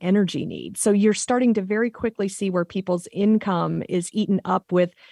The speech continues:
utilities and with taxes. So you're right. I don't think, I don't think you're being, um, I, I think you're looking at this in a very realistic way. Um, you know, for wealthy,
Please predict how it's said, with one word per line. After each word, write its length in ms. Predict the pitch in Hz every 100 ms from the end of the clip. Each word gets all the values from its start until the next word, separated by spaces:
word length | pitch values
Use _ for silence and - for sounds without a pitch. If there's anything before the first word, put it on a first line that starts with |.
| - _ -
utilities 960 | 247 254 311 330 269 202 165 151 165
and 240 | - 180 185
with 140 | 190
taxes. 600 | - 247 233 - - 180
So 140 | - 208
you're 220 | 202 226
right. 280 | 247 190 139
I 100 | 185
don't 200 | 208 -
think, 260 | 214 202 - - -
I 60 |
don't 160 | 202 214
think 200 | 214 196
you're 100 | 196
being, 480 | 185 190 185 175 175
um, 380 | - 165 156 175 - _ _ _ _ -
I, 140 | 175 -
I 60 |
think 180 | 214 226
you're 100 | 220
looking 300 | 202 196 185
at 140 | 180
this 180 | 175 180
in 80 | 175
a 20 |
very 240 | 170 175 170
realistic 580 | 156 160 160 - 160 -
way. 340 | 123 131 208 - - - - _
Um, 360 | 180 165 160 160 - - - -
you 80 | 196
know, 160 | 180 - _ _ _ _
for 200 | _ 202
wealthy, 680 | 190 208 240 247 208 185 185